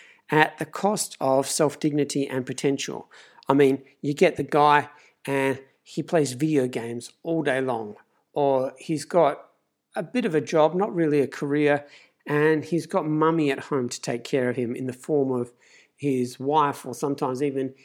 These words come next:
his mum, and is already a well and truly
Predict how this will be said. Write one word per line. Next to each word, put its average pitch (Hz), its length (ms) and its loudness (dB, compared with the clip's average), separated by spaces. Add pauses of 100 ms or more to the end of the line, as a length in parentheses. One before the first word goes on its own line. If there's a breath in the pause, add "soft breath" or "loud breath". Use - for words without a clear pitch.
(180 soft breath)
his - 180 -8
mum, 143 540 0
and 139 160 -2
is 131 160 -6
already 143 580 -4
a 135 160 -2
well 147 400 4
and 139 260 -4
truly 143 540 0